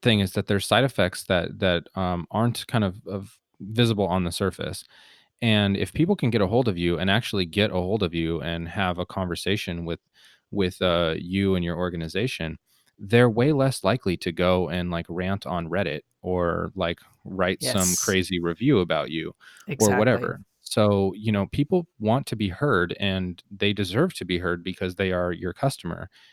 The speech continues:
Speaker 1: and they are the person who, they are the people that you are in service of. So we, um, we always listen. And I think that's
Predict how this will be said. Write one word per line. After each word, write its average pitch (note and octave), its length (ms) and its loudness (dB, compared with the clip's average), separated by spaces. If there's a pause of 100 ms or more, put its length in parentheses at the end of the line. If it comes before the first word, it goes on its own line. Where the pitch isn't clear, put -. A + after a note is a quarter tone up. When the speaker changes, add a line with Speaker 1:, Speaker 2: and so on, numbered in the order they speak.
(120)
Speaker 1:
and G2 200 2
they G2 100 6
are G2 100 4
the F#2+ 80 -2
person F#2 480 -4
who, F2 440 -2
they F#2+ 80 0
are F#2+ 100 2
the - 80 -8
people F#2 300 -4
that E2+ 120 -4
you F2 180 -4
are F2 160 -2
in F2 140 -8
service A#2 380 0
of. - 220 -8 (460)
So F#2+ 560 2 (260)
we, A#2 320 2
um, F#2 500 0 (440)
we G#2+ 460 2
always B2 300 4
listen. E2+ 360 0 (320)
And F#2 460 2
I F#2 120 0
think G2+ 280 -2
that's - 420 0